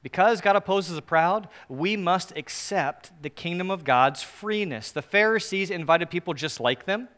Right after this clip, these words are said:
And Jesus' advice is to invite people that aren't like you because they can't pay you back. And so in this parable here, we see that the host is supposed to be like God.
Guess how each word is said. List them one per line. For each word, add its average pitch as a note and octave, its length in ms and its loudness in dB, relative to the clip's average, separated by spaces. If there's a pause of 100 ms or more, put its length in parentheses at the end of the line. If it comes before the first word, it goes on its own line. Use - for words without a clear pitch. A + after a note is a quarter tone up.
(1300)
And E3+ 140 -2
Jesus' G#3 360 -2
advice D3 500 0 (480)
is F#3 120 -2
to - 80 -6
invite G3 300 -2
people E3+ 360 -6 (380)
that A#3+ 140 2
aren't C#4 200 2
like A#3+ 260 4
you C#3 160 -2 (640)
because A#3+ 360 4
they B3+ 100 8
can't C4+ 360 2
pay A3+ 140 4
you A#3 220 2
back. B3 640 0 (1120)
And E3+ 140 -4
so G3+ 160 2
in G#3+ 140 2
this A#3 140 -2
parable G#3 560 0
here, D3+ 440 0
we E3 260 -2
see F#3 320 -6
that D3 300 0
the C#3 100 0
host - 400 -4
is C#3+ 60 -10
supposed - 320 -8
to C#3 60 -10
be C#3 200 -4
like A#2+ 320 -2
God. F2+ 400 -10